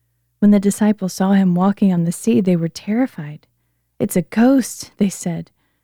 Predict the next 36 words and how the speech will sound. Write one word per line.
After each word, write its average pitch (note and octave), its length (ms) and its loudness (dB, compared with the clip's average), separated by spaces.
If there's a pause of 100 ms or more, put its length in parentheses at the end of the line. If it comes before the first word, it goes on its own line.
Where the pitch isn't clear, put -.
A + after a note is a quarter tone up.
(100)
and F3 140 0
cried F#3 280 0
out F3+ 220 -4
in E3 120 -4
fear. F3 540 -6 (680)
But - 140 -12
Jesus G3 360 2
spoke - 320 -4
up F3+ 160 -4
at G3 220 -10
once. E3+ 420 -10 (160)
"Take - 300 -6
courage, B3+ 760 0
it G#3+ 120 0
is A3+ 200 2
I. G#3+ 480 0 (360)
Do F#3+ 120 0
not A#3 340 4
be E3+ 140 -6
afraid." G3 680 -2 (1000)
"Lord, A3+ 340 4
if A3+ 160 2
it C4 140 2
is C#4 280 2
you," G3 460 0 (380)
Peter F#3 240 0
replied, F3 640 -8 (420)
"command B3 540 6
me A#3 400 6
to F#3 120 -6
come F#3+ 280 4
to G3 160 -2
you F#3+ 320 0
on G3+ 160 4
the G#3+ 80 4
water." G#3 500 0